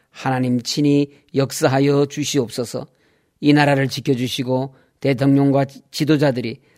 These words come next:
나라를 바로 인도하게 하시고 코로나 일구가 속히 소멸되어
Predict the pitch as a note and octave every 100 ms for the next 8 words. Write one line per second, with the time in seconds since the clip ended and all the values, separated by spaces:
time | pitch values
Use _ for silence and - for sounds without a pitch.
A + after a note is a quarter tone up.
0 | - C3 C#3 C#3+ C#3 D3 C#3+ - B2 D3
1 | D#3 - D#3+ D#3+ D#3 D3+ D#3 C#3+ - A#2
2 | A#2 - _ _ _ - D3 D3 C#3+ C#3
3 | C#3 C3+ C#3 C#3 C#3 - _ - F3 D3+
4 | E3+ E3 E3 E3 _ - D3+ C#3+ D3 C#3
5 | C3 A#2